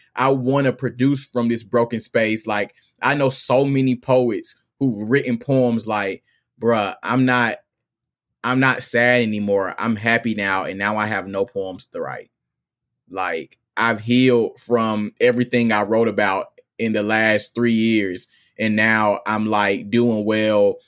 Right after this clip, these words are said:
and I've reached this point in my life. And now I, I'm trying to learn how to write healed poems.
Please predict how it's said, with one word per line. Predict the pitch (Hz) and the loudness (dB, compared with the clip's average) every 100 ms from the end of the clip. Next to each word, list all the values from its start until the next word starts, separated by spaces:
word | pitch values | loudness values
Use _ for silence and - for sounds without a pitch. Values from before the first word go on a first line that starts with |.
| _ - | _ -4
and | 107 | 0
I've | 107 95 | 0 0
reached | 120 113 | -2 -2
this | 110 | -6
point | - 120 113 | -2 0 0
in | 104 | 0
my | 101 | 0
life. | 98 98 98 - _ - | 0 0 -2 -8 _ -4
And | 110 | 0
now | 107 110 | 2 0
I, | 80 107 104 - | 2 0 0 -2
I'm | 110 | -4
trying | - 127 117 | -2 0 0
to | |
learn | 107 110 101 | 0 -2 -2
how | 110 | -2
to | 101 | -2
write | 98 101 101 | 0 0 -2
healed | - 123 113 98 - | -2 0 2 0 -4
poems. | 107 90 78 - - | -6 -6 -10 -12 -14